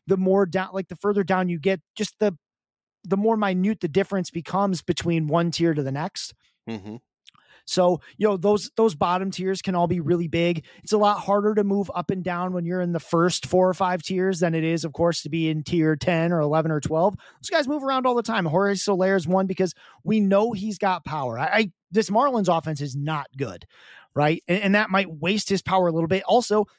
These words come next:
Speaker 1: really tough to hit home runs, uh, as, you know, when you're,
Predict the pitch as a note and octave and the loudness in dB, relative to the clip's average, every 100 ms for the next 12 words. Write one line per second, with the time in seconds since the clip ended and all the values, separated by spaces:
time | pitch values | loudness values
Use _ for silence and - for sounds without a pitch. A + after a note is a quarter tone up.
0 | _ - - D#3+ C#4+ A#3+ G3+ - A3 - | _ -18 -10 -2 0 2 0 0 0 -2
1 | E3 G#3 F#3+ G3 F#3 F#3 F#3+ - - - | -6 -4 -2 -2 0 0 0 -2 -10 -20
2 | - - E3+ D#3+ - _ _ - F#3+ G3+ | -8 0 2 0 -4 _ _ -2 0 0
3 | A3+ F#3 E3+ - F#3+ G#3+ G#3 F#3+ F#3+ | -4 -6 -6 -4 -2 0 2 2 2